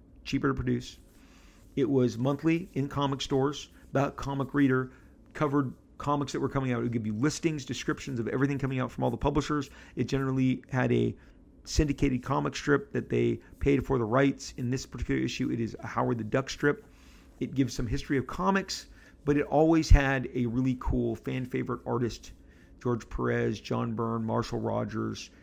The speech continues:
um, produce a cover. The cover to this comic reader is Rog two thousand, the John Byrne Charlton,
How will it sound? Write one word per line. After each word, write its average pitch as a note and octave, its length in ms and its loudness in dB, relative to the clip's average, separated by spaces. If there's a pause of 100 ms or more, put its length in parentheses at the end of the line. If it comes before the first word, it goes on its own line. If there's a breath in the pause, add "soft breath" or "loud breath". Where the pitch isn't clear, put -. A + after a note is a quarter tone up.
(240 loud breath)
um, A2 360 -4 (840)
produce A#2+ 540 0 (120)
a C3 40 -2
cover. G#3 460 2 (680 loud breath)
The - 80 -8
cover G#3 380 2
to D#3+ 60 -2
this D3+ 180 0
comic F#3+ 420 -2
reader - 340 -6 (220 loud breath)
is C3+ 180 4
Rog B2 300 4
two E3 220 2
thousand, D#3+ 440 0 (180 loud breath)
the B2+ 120 0
John B2+ 380 2
Byrne C3 280 0
Charlton, D3+ 640 0